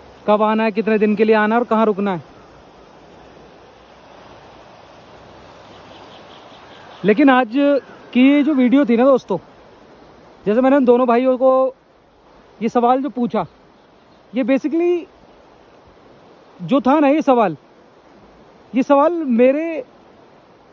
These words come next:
लिए तो क्लियर आंसर है, लेकिन जैसे कि पिछली वीडियो, जैसे कि जो सेकंड लास्ट वीडियो थी ना, उसमें ना कुछ कमेंट ऐसे भी आए थे कि मतलब वीडियो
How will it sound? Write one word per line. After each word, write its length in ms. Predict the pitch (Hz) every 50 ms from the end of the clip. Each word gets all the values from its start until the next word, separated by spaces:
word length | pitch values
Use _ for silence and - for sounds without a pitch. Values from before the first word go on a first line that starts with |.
| _ _ _ _ _ _ _ - - _ _ _ _ _ _ _ _ _ _ _ _ _ _
लिए 200 | 170 190 254 285
तो 80 | - 330
क्लियर 300 | - 277 277 294 294 285
आंसर 340 | 269 254 247 220 - 214 185
है, 100 | 151 131 - _ _ - _ _ _ - - _ _ _ - _ _ _ _ _ - _ - _ 175
लेकिन 440 | 190 226 - 320 330 330 330 294 - _ _ _ - - _ _ _ _ _ _ -
जैसे 180 | 202 202 285
कि 60 | 262 302
पिछली 300 | 226 285 202 254 269 302
वीडियो, 440 | 285 285 277 269 285 285 285 277
जैसे 220 | 247 196 262 247 294
कि 60 | 302
जो 80 | 294 247
सेकंड 220 | - 254 233 277
लास्ट 180 | 285 294 226 226
वीडियो 260 | 262 240 240 247 233
थी 120 | 165 202
ना, 160 | 190 247 233 165 - - - _ _ _ _ _ _ _ _ - _ _ -
उसमें 260 | 240 202 247 311 320
ना 240 | 349 370 370 320 - _ _ _ _ - _ - _ _ _ _ _ _ _ -
कुछ 140 | 277 - -
कमेंट 300 | 302 285 311 339 320 294
ऐसे 220 | 277 262 - 311
भी 100 | 302 320
आए 200 | 302 247 214 202
थे 120 | 202 214 247 277 - _ _ _ _ _ _ _
कि 300 | - 247 277 302 302 285 - _ _ _ _ _ _ _ _ _ _ _ - _ - _ _ _ _ _ _ _ _ _ - - - - _ _ _ _ _ _ -
मतलब 180 | 214 262 311 277
वीडियो 540 | 277 277 277 277 285 302 320 320 311 -